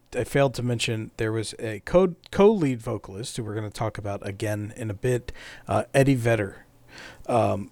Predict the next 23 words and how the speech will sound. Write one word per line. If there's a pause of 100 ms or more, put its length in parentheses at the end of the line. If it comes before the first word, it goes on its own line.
so, (920)
again,
this
was (100)
re-,
or
this
was
formed
as
a
tribute
to
Andrew
Wood (100)
and,
um, (360)
you
know, (260)
uh, (500)
basically
a, (100)
a,